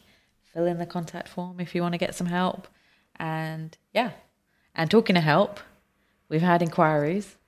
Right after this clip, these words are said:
So I thought we'd talk about something that we've had inquiries about, which is, guess.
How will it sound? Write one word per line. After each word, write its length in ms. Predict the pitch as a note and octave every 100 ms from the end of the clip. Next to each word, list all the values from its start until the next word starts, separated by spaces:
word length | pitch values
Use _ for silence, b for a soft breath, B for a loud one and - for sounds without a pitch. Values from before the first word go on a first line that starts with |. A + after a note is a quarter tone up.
| _
So 400 | - C#3 C#3 C#3+ -
I 100 | D3
thought 240 | - C#3+
we'd 180 | D3+ D3
talk 220 | - D3
about 300 | - C#3 -
something 340 | C#3+ C#3+ D3 C#3+
that 140 | -
we've 240 | C#3+ C#3 C#3+
had 260 | C#3+ C#3 C3+
inquiries 420 | C3+ C3+ C3 C3
about, 260 | C#3 F3 -
which 200 | D3+ -
is, 580 | B2+ D#3 G#3+ C#4 - - _ _ _ _ _ _ -
guess. 420 | C#3+ C3 -